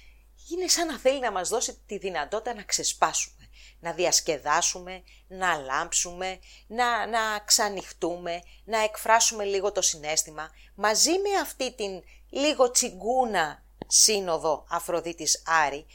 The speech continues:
έρχεται ένα φεγγάρι στο Λέοντα, το οποίο είναι πολύ, έτσι,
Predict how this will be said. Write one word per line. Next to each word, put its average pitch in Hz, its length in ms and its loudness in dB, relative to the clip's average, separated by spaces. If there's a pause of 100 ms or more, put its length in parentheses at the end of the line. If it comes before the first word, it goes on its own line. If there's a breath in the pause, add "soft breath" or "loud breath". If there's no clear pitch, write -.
(240 loud breath)
έρχεται 349 380 2
ένα 269 460 0
φεγγάρι 196 560 4
στο 170 200 -2
Λέοντα, 147 540 -2 (340 loud breath)
το 226 100 2
οποίο 294 600 2
είναι 311 520 -4 (120)
πολύ, 269 640 2
έτσι, 170 320 0